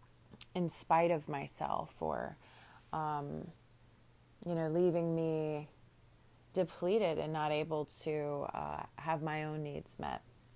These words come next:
And because I didn't have that modeled, um, you know, I had to kind of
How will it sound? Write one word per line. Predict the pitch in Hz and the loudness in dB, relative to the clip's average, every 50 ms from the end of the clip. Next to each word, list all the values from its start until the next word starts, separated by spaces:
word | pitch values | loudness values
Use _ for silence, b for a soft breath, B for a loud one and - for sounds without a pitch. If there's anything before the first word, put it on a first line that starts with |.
| - B B B B B B B B B B - - - | -20 B B B B B B B B B B -20 -12 -4
And | - 165 | 0 0
because | 160 160 - - 170 160 156 151 151 143 143 - - | 0 0 2 2 2 2 4 2 2 0 -2 -4 -4
I | - 151 147 147 151 - - | -4 -2 -2 -4 -4 -4 -2
didn't | - 160 147 147 - | -2 -2 -2 -2 -4
have | 147 156 151 139 | -4 -4 -2 0
that | 143 139 - - | 0 -2 -2 -2
modeled, | - 139 131 139 175 185 156 147 - - - - - - - - - - - | -4 -4 -2 -2 -4 -4 -4 -4 -6 -6 -8 -12 -18 -20 -20 -20 -20 -16 -12
um, | - 156 151 143 143 143 - - - 143 - - - - - - - | -12 -10 -10 -10 -10 -10 -10 -12 -12 -14 -16 -20 -20 -20 -20 -20 -10
you | - 160 151 | -8 -6 -6
know, | 151 143 139 143 143 139 - | -4 -4 -4 -4 -6 -6 -4
I | - 147 | -4 -4
had | 143 147 147 139 | -4 -4 -4 -6
to | - 147 | -6 -8
kind | 139 147 147 143 | -8 -6 -6 -4
of | 143 135 | -4 -4